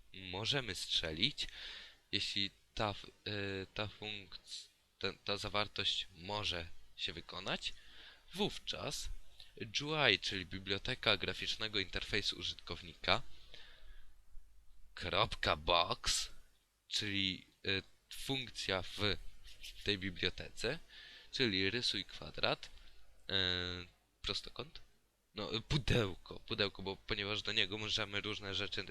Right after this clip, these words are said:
wrzucić, jak na przykład rekt, czyli, mm, prostokąt, tak? I tutaj następujące parametry.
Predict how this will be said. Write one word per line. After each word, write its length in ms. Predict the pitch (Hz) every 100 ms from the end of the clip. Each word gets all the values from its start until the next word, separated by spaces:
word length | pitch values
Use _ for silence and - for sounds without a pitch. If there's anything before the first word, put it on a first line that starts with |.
| -
wrzucić, 580 | 85 92 92 127 - - - 226 196 127
jak 200 | 120 -
na 80 | 87
przykład 460 | - 98 92 90 - 139 120
rekt, 420 | - 92 - - -
czyli, 440 | 95 87 87 90
mm, 440 | 87 90 87 85 85 - - _ - - - - _ _ _ _ _ _ _ _ _ _ _
prostokąt, 720 | 101 - 87 - 82 131 - - _ _ _ _ _ _ _ _ _ _ _ _ _ _ _
tak? 240 | - 98 - - - - - - - - - - -
I 200 | 170 156
tutaj 380 | 165 160 147 -
następujące 720 | 131 - 123 120 110 - 117
parametry. 600 | 107 98 92 80 - -